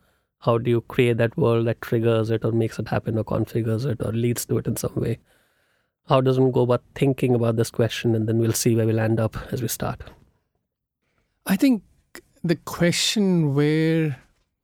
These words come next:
Speaker 2: does emotion comes from?" is a very fundamental question, because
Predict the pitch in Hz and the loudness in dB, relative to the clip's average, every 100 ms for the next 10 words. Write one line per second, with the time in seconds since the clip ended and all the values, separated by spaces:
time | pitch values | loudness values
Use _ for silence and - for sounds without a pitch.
0 | _ _ _ _ _ _ _ _ 185 151 | _ _ _ _ _ _ _ _ -4 -2
1 | 143 - 147 151 156 - 170 170 - - | -2 -2 0 0 -2 -2 -2 -2 -6 -12
2 | - 165 170 170 - - 143 117 120 131 | -4 0 0 -2 -6 -4 -4 -2 -4 -6
3 | _ _ _ _ _ _ _ _ _ _ | _ _ _ _ _ _ _ _ _ _
4 | _ _ _ _ - 196 196 190 208 208 | _ _ _ _ -4 0 2 2 2 -2
5 | - - - 185 202 214 220 220 214 214 | -6 -12 -6 -2 2 2 2 2 2 0
6 | - 226 214 208 202 208 - _ _ _ | -2 -2 0 0 -2 -4 -10 _ _ _
7 | _ _ _ - 180 180 - 185 165 180 | _ _ _ 0 0 2 0 0 0 0
8 | 175 165 | 0 0